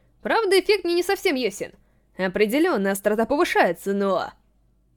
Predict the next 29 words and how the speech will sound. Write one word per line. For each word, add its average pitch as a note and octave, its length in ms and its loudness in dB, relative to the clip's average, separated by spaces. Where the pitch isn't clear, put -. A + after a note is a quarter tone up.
Уруси, A3+ 580 2
ты G#3 80 -2
не G#3 120 0
знаешь? C4+ 500 -2
Уруси G4+ 320 0
намного F4+ 320 2
сильнее F#4 400 0
в G#3+ 80 2
искусстве D#4 340 -4
тёмной D#4 300 0
магии. G#3 540 -4
Я G3 160 0
подумал, F#3+ 540 0
что A3+ 420 2
он C4 260 -2
бы A#3+ 80 2
мог A#3 200 2
дать C4+ 200 4
какую-нибудь C#4 440 -2
подсказку. D4 720 -2
«А, G#3+ 420 2
Уруси!» C#4+ 580 2
Уруси G#4+ 320 4
пытается F4 340 0
учуять C#4 300 -2
запах E4 300 -4
и C#4+ 40 -4
начинает C4+ 360 -2
кричать. - 480 -4